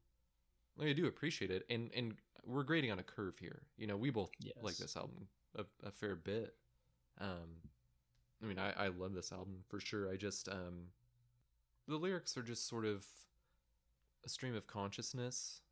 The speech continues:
Speaker 1: Um, by the end, he, he's practically rambling, but the music has this sort of, eh, like a lot of songs on the album, it's very repetitious, um, especially when he really hits the "she loves me, she loves me nots."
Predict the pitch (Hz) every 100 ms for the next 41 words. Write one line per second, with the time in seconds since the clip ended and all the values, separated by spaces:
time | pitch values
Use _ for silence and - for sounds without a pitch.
0 | _ 98 92 90 90 90 107 101 98 90
1 | 110 107 107 117 - 147 151 - 107 92
2 | 98 107 98 95 90 95 - _ _ _
3 | _ _ _ _ _ _ - 123 131 120
4 | 113 147 170 156 120 117 110 107 107 -
5 | - 110 101 92 - _ _ _ _ -
6 | 104 - 85 113 135 143 123 104 107 101
7 | 95 90 92 92 95 98 139 135 110 -
8 | - 95 - 95 92 - - _ _ _
9 | _ _ - 98 95 92 - 120 110 -
10 | 110 98 98 98 101 95 92 95 92 98
11 | 95 - 95 87 - 101 95 95 92 95
12 | 87 95 92 92 104 98 87 87 87 -
13 | -